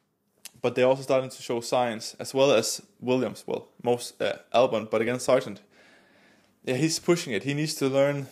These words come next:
Formula One in the car and everything. I, I, I actually feel okay with that dude as well.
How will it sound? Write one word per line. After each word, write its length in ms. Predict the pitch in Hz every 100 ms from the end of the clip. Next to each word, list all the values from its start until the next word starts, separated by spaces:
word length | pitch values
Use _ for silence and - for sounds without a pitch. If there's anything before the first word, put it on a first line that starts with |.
| -
Formula 320 | - 127 120
One 160 | 127 135
in 60 |
the 80 | 110
car 260 | - 120 120
and 80 |
everything. 320 | 113 117 113 -
I, 280 | 135 143 147
I, 60 | - _ _ _ -
I 80 | -
actually 220 | 160 156
feel 240 | - 160 160
okay 220 | 175 151
with 140 | 104
that 160 | 104 -
dude 240 | 123 107 _ _ _
as 120 | -
well. 280 | 139 131 127